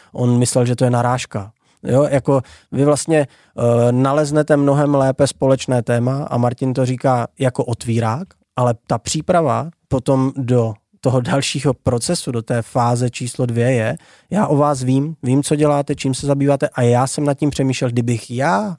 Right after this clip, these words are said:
pro vás pracoval, kdybych já byl na vašem místě, kdybych já měl možnost, tak já bych si z těchto našich nástrojů vzal tyto informace, tyto data a pracoval bych s nimi takto. A to už jsou ty další a další fáze, kdy se snažíme implement-,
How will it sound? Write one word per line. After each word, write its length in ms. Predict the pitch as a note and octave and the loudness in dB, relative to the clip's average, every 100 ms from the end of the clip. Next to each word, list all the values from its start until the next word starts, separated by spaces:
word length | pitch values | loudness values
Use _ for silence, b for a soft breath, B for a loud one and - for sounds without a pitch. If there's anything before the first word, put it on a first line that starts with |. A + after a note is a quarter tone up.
| _ | _
pro 140 | B2 B2 | -4 -2
vás 220 | B2+ A#2 | -2 -2
pracoval, 380 | B2+ A#2 C3 A#2 | -6 -6 -6 -4
kdybych 220 | A#2+ A#2+ | -2 0
já 220 | B2 C#3 | 2 2
byl 160 | E3 D3 | 2 0
na 80 | C3 | 0
vašem 300 | B2 - A#2+ | -2 -4 -4
místě, 420 | A2+ - A#2+ A2+ B B B | -4 -6 -8 -8 B B B
kdybych 340 | B2 B2 A#2 | -2 0 0
já 260 | C3 C#3 D#3+ | 2 2 2
měl 240 | D#3 C3+ | 2 2
možnost, 440 | B2+ C3+ C#3 C3 - | 2 0 0 -2 -2
tak 140 | A#2+ | -4
já 140 | A#2+ | -2
bych 140 | B2+ C3+ | -2 -2
si 120 | C#3 | -4
z 80 | - | -4
těchto 320 | C3 - D3+ | -6 -2 0
našich 320 | C3 A#2+ C3+ | 0 -2 -4
nástrojů 420 | C3 A#2+ - C3 | -2 -2 -2 -4
vzal 240 | B2+ B2+ A2+ | -2 -2 -2
tyto 300 | - C3 B2 | -2 -2 -2
informace, 640 | A2+ - C#3 D3 D3 D3+ | -2 -2 0 0 -2 -4
tyto 280 | - C3+ A#2+ | -4 -2 -2
data 380 | G#2+ G2+ B2 F3 - B | -2 -2 -2 -4 -10 B
a 60 | B2+ | -4
pracoval 420 | C3 C3 D3 C#3 | 0 0 2 2
bych 160 | C#3 - | 0 -2
s 40 | |
nimi 200 | D3+ C#3 | 0 0
takto. 380 | C3 B2+ - A#2 - b b | 0 -2 -4 -10 -12 b b
A 60 | |
to 120 | - D#3 | -2 0
už 160 | - | 0
jsou 120 | E3 | 2
ty 120 | D3 D#3 | 2 4
další 360 | C#3+ C#3+ D#3+ | 2 2 0
a 40 | D3 | 2
další 280 | C#3+ - | 0 0
fáze, 320 | D3 C#3+ C#3 C#3+ | 0 0 0 0
kdy 80 | |
se 140 | C3+ C#3+ | -2 -2
snažíme 360 | C#3+ C3+ C#3+ | -2 0 0
implement-, 640 | C#3 C#3+ C#3 - C#3+ C#3+ C#3 | 0 0 0 2 2 2 0